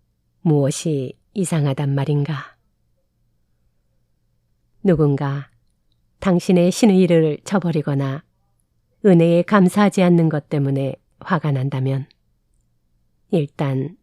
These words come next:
자신을 돌아보라. 당신이 그 정도밖에 안 되는 사람에게 굳은 믿음을 가지고 신뢰를 보냈었다면 그것은 분명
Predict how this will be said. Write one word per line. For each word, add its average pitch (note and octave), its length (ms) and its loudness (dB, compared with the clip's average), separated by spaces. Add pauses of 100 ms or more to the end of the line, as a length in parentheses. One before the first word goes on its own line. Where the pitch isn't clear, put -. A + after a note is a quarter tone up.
(400)
자신을 D#3 800 0
돌아보라. D3 680 -4 (1800)
당신이 D#3+ 760 0
그 E3+ 300 0
정도밖에 E3+ 960 -2 (140)
안 D#3+ 220 2
되는 C#3+ 260 0
사람에게 C#3 720 -4 (1300)
굳은 E3 420 4
믿음을 E3 400 2
가지고 D#3 680 -4 (460)
신뢰를 F3 560 2
보냈었다면 C#3 920 -2 (880)
그것은 D3 640 0
분명 D3+ 580 0